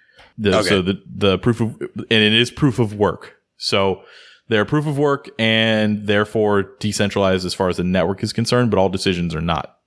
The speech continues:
Speaker 1: decentralized. They're made by a,
Speaker 2: Gotcha.
Speaker 1: either a company or soon a foundation.
Speaker 2: Uh, I'm gonna guess their mainnet,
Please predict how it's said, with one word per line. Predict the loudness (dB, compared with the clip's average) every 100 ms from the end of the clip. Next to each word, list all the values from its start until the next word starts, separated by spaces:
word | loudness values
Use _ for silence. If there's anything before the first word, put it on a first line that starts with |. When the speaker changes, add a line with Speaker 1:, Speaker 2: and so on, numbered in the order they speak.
| _ -12
Speaker 1:
decentralized. | -8 -8 -8 -10 -14 -16 _ _
They're | -8 -4 -2
made | -2 -2
by | 0
a, | 0 -2 -4
Speaker 2:
Gotcha. | -2
Speaker 1:
either | -2 -2
a | -4
company | -4 -2 -2 -2
or | -2 0 -2 -6 -20 -20 -20 -10
soon | -6 0 0 0 -2 -4
a |
foundation. | 0 0 2 -2 -6 -16 _ _ _ _ -6
Speaker 2:
Uh, | -2 0 0 0 0 -2 -4 -4
I'm | -4 -2
gonna | -2 -2 0
guess | -2 -2 -2
their | -2 0
mainnet, | 0 0 0 0 0 -2